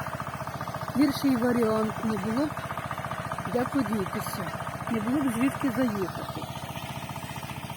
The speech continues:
А копається, як я вже сказала, посаджені в нас тут ранньостиглі сорти картоплі.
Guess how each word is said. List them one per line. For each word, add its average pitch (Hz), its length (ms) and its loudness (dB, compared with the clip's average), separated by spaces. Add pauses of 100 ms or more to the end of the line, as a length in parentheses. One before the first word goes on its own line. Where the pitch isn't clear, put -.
(600)
А 277 220 8
копається, 320 1000 4 (200)
як 269 240 2
я 311 80 8
вже 262 180 6
сказала, 269 480 4
посаджені 262 640 4
в 240 60 4
нас 240 180 4 (120)
тут 240 160 -2
ранньостиглі 233 760 2 (100)
сорти 208 280 -2 (100)
картоплі. 311 600 0